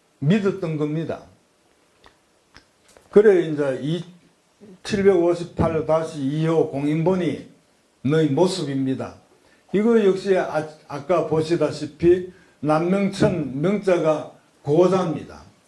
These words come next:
그 다음에 끝에는 최의 발문이 있습니다. 그러니까 이 발문을 보고 앞에 고자 보고 또 옆에 서-, 서로 상자가 있죠. 서로 상자 위에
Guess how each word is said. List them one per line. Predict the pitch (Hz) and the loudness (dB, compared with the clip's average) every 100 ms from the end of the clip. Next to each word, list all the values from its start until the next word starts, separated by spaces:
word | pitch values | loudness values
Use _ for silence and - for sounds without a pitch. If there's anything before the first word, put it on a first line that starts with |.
| _ _ _ - | _ _ _ -2
그 | 151 | 0
다음에 | 185 180 170 143 - - - - - | 0 0 -2 -4 -6 -20 -20 -6 2
끝에는 | 233 - 190 175 156 | 4 4 2 0 -6
최의 | - 196 196 185 160 - - _ - | 0 2 4 4 2 0 -14 _ -6
발문이 | 160 180 190 196 160 | -4 0 2 2 -2
있습니다. | 131 - 127 123 90 82 _ _ _ _ | -4 -8 -10 -10 -12 -16 _ _ _ _
그러니까 | - 247 233 208 175 - - | 0 0 0 0 -2 -6 -4
이 | 185 269 277 | 2 2 2
발문을 | 214 233 254 262 247 233 214 196 196 190 | 0 0 0 0 2 2 2 2 2 2
보고 | 196 196 196 180 196 | 2 2 2 0 0
앞에 | 233 - 220 151 | -2 2 2 2
고자 | 170 196 226 233 | 4 4 6 4
보고 | 190 202 202 202 185 - - - | 2 2 2 0 0 -10 -12 -2
또 | 214 202 | 0 2
옆에 | 262 - 214 | 0 2 0
서-, | 160 - 185 | 0 -6 -8
서로 | 170 233 233 233 | -4 0 2 2
상자가 | 269 277 233 170 | -2 -2 0 0
있죠. | 156 139 - 214 135 - _ _ | 0 -4 -2 -2 -2 -10 _ _
서로 | - 233 233 | -4 0 0
상자 | 233 262 269 254 190 | -2 0 0 2 0
위에 | 220 220 180 - | 2 2 2 -2